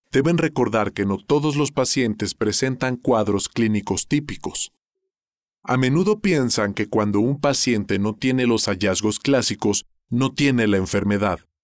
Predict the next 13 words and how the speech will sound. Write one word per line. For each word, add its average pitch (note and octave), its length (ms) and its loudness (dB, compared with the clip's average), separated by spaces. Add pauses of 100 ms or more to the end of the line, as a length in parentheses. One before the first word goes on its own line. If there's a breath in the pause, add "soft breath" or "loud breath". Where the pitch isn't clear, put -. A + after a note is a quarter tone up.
(420)
A A2+ 140 0
veces C3+ 340 2
les D3+ 200 2
digo G#2+ 240 2
en G2+ 80 0
broma G2 460 0 (240)
que G#2 140 0
el F#2+ 100 -2
paciente C#3+ 580 0
no B2+ 140 0
leyó F#2+ 280 0
el F2+ 80 0
libro. G2+ 360 -2